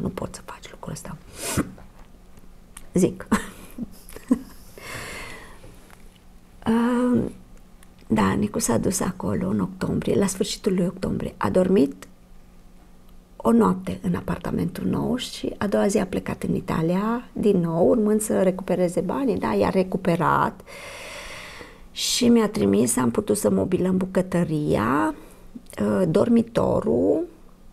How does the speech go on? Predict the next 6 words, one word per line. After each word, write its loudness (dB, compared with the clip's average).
și 0
o -2
cameră -2
de -2
copil. -8
Așa. -8